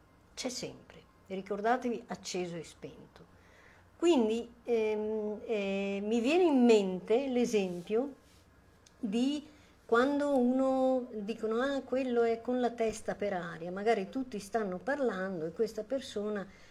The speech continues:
è lì, eh, imbambolata con lo sguardo fisso nel vuoto finché qualcuno la spinge e, e le dice: "Eh, ma c-, dove sei?"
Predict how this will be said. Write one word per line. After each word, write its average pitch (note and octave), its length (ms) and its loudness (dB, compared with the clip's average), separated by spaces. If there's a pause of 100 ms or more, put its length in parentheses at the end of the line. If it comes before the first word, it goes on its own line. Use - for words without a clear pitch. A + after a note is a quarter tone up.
(120)
è G#3+ 140 0
lì, A3+ 420 2 (360)
eh, G3 340 -6
imbambolata G#3+ 1000 6
con F#3 180 -4
lo F#3 80 -4
sguardo F#3 460 -2
fisso G3 400 -6
nel A#3 220 -2
vuoto F3+ 460 -2
finché G3 400 -6
qualcuno A#3 720 -2
la G#3+ 160 -2
spinge F#3+ 800 -2 (580)
e, B3 100 4
e A3+ 680 6
le A#3+ 220 4
dice: A3+ 720 0
"Eh, A#3+ 40 2
ma C4+ 240 -4
c-, D#4 580 -10
dove F4+ 260 2
sei?" D#3 440 -2